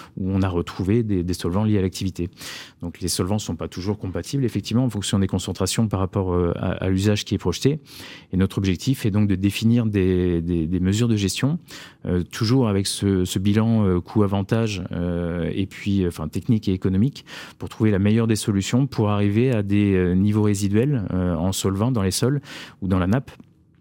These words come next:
acceptable vis-à-vis de, de l'usage projeté. Donc, euh, bah, le travail de, du bureau d'études, c'est de trouver, euh, encore une fois, voilà, ces, ces solutions, euh, les meilleures solutions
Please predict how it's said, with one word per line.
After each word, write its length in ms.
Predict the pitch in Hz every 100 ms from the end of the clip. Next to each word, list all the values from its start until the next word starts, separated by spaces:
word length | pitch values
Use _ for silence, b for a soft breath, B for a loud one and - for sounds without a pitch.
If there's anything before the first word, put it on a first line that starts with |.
| _ - -
acceptable 480 | - 123 - 127 131
vis-à-vis 360 | 104 101 107
de, 260 | 117 104 101
de 100 | 98
l'usage 340 | 98 104 107 -
projeté. 360 | 101 - 78 B B B -
Donc, 300 | - 95 - 98
euh, 180 | 95
bah, 120 | 90 92
le 120 | 95
travail 280 | - 98 107
de, 460 | 101 87 85 87
du 140 | 85 95
bureau 180 | 101 98
d'études, 320 | 90 - 127
c'est 160 | -
de 80 | 92
trouver, 460 | 95 - 101 113 123
euh, 100 | 98
encore 280 | 90 85 90
une 100 | 92
fois, 160 | 104
voilà, 220 | 113 98
ces, 240 | 98 - 85
ces 180 | - 95
solutions, 540 | - 95 92 107 131 B B B B -
euh, 380 | 90 90 87 85
les 300 | 98 98 107
meilleures 300 | 107 110 113
solutions 520 | - 110 101 107 131